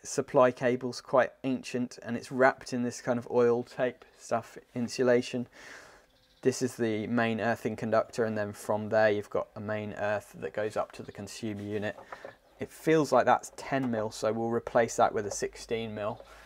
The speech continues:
and then all the bonding conductors are already in place coming out of the consumer unit here. At the moment we've got a main switch, we've got a circuit for downstairs lights rear,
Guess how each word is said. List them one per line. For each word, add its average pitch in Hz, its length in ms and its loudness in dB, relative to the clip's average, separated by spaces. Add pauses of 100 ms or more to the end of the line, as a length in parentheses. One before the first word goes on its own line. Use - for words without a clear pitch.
(160)
and 113 120 -4
then 113 120 2
all 123 100 2
the 113 60 -2
bonding 110 400 -2
conductors - 460 -4
are 110 60 -4
already 104 240 0
in 101 80 -4
place 101 360 -2
coming 104 280 -8
out 101 200 -2
of - 140 -12
the 98 240 -6
consumer 107 440 -10
unit 104 300 -8
here. 113 200 -6 (1300)
At 110 100 -2
the 113 80 -8
moment 135 400 0
we've 123 240 -4
got 120 300 8 (840)
a 131 80 -2
main 143 300 4
switch, - 680 0
we've 135 200 -6
got 123 260 6 (100)
a 123 300 4
circuit 147 500 2
for 135 200 -6
downstairs 139 500 0
lights 127 380 2
rear, 139 500 0